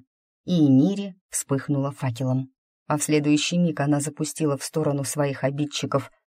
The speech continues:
сгусток пламени. Не знаю, успела бы троица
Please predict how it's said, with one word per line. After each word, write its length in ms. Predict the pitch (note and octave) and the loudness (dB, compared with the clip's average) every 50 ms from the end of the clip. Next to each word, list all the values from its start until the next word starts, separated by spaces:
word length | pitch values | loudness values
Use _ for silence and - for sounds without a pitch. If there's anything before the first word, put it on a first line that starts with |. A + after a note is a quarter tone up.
| _ _ | _ _
сгусток 500 | D#3+ D#3 D3+ D3+ D3 D3 - D#3+ D3 - | -4 -2 0 -2 -2 -2 -4 -6 -8 -4
пламени. 560 | - E3 D#3+ C3+ B2+ B2+ B2 B2 B2 B2+ - _ _ _ _ _ _ _ - | -4 -2 0 2 2 2 2 2 0 -2 -4 _ _ _ _ _ _ _ 0
Не 180 | F#3+ F#3+ F3 | 2 2 2
знаю, 380 | F3 D#3+ D#3+ E3 D#3+ D3 C#3 C3+ | 2 2 2 2 2 2 2 2
успела 460 | - E3+ F3 - - - D#3 D#3 D3 C#3+ | 0 -4 -6 -6 -4 0 2 2 2 2
бы 140 | C#3 D3 | 2 0
троица 500 | C#3+ - D3+ D3+ C#3+ C#3 C3+ - - C#3 | -2 0 0 0 0 0 -2 -2 -4 -4